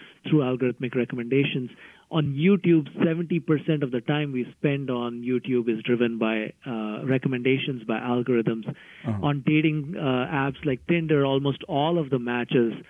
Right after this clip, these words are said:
Speaker 1: are because of algorithmic recommendations. There are studies that show they can even influence decisions such as, you know, whether we decide to vote or not. There was a study, uh, conducted by researchers in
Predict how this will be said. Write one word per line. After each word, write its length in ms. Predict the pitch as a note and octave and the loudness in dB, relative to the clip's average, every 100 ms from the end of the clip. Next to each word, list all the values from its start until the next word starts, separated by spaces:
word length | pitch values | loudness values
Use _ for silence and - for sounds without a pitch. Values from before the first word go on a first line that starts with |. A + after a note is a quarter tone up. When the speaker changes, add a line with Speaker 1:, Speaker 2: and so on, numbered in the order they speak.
| - - - | -20 -20 -4
Speaker 1:
are 220 | C#3+ C#3 | -2 0
because 400 | B2+ - B2+ B2 - | -2 -2 0 0 -2
of 220 | D#3 A#2 A2+ | -4 -4 -4
algorithmic 640 | B2+ A#2 A#2+ A#2 A#2+ A2+ | -4 -2 0 0 -4 -2
recommendations. 880 | A#2 A#2+ A2+ A2+ A2+ - A#2 E3 - - - - - | -2 -2 -4 0 2 2 0 -6 -10 -16 -20 -10 0
There 140 | D#3+ | 2
are 140 | D#3 - | 4 4
studies 420 | F#3+ F#3+ G#3 D#3+ | 2 2 2 2
that 120 | F3 D3+ - | 0 0 0
show 200 | F#3+ F#3+ | 4 4
they 100 | E3+ | 4
can 180 | E3+ E3 | 2 2
even 280 | F3 F3+ E3 | 2 4 2
influence 500 | D#3+ F3 E3 D#3 D3 - - - - C3 | 2 4 4 4 0 -8 -18 -20 -10 0
decisions 800 | D#3 - G#3 G#3 F#3 E3 D#3 D3 D#3 - - - | 2 4 2 2 2 0 0 -6 -10 -14 -12 -2
such 180 | E3+ D3 | -2 0
as, 360 | D#3+ D3+ D3+ C3 | 2 2 0 -2
you 160 | D3 | -2
know, 80 | D#3 | 2
whether 320 | D3 D3+ E3 | 2 4 4
we 140 | D#3+ D3+ | 4 4
decide 400 | D3 - D#3 D3 | 4 2 2 2
to 120 | D3+ C3 | 2 4
vote 280 | E3+ F#3 | 4 4
or 120 | C3+ A2+ | 2 -2
not. 280 | G#2 G2+ - | -4 -6 -2
There 120 | A#2+ | 0
was 180 | C3+ C3+ | 0 0
a 120 | C3+ | -2
study, 500 | - D#3 D3 D3+ D3 - _ _ - | 0 2 4 4 2 -2 _ _ -8
uh, 140 | D#3 C3 | -2 0
conducted 460 | D#3+ C#3+ C#3+ D#3+ C3+ | 0 0 0 0 0
by 100 | C3+ | 0
researchers 580 | C3 D3 D3+ C3+ C#3+ B2 | 0 2 2 0 -2 -4
in 160 | B2+ | -6